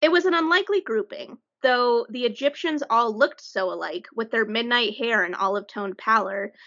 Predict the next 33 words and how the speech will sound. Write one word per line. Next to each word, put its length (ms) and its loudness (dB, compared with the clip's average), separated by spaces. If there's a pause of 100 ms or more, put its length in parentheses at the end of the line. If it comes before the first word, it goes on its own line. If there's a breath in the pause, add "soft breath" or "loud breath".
(160 loud breath)
that 100 -6
they 120 4
easily 500 -2
could 160 -6
have 160 -6
passed 420 -2
for 100 -4
a 60 -2
biological 600 -4
family." 580 -12 (1000 loud breath)
Why 480 0
is 220 0
it 260 -4 (180)
that 340 4 (1000)
white 480 0
people 440 0
who, 280 -10 (400)
who 160 0
see 680 -2 (120)
other 340 4
races 720 -6
or 280 -4
other 340 0
ethnicities 640 -4 (480 loud breath)
always 380 0
say 200 4
they 160 6
look 220 0
alike 520 0 (200)
because 380 4
they 220 2
just 260 -6
have 320 2